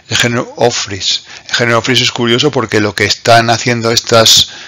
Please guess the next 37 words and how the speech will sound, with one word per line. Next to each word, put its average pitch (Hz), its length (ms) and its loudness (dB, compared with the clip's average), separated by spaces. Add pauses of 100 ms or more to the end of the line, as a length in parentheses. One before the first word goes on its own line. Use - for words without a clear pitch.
(340)
estas 107 320 0
flores 139 880 4 (360)
es 117 220 2
imitar 123 560 4
a 127 100 2
la 107 140 2
hembra 117 240 2
de 107 80 -2
un 113 80 -4
insecto 127 680 -2 (500)
para 110 200 4
atraer 110 360 4
a 113 60 4
los 107 160 0
machos 107 500 -2
y 113 120 -4
que 107 180 -4
cuando 104 320 -6
copulen 110 460 -4
se 110 200 -2
lleven 107 300 -2
el 104 100 -4
polinio 107 540 -6 (500)
hasta 117 280 -2
otro 101 180 -4
estigma. 98 440 -4 (220)
Tenemos - 260 -8
Ophrys 95 480 -2
speculum, 139 720 0 (180)
brillantes, 123 640 0 (420)
Ophrys 104 440 -2
lutea, 135 500 2
de 123 100 4
por 104 120 -2
el 98 80 -2
color 98 180 -4
amarillo, 123 640 0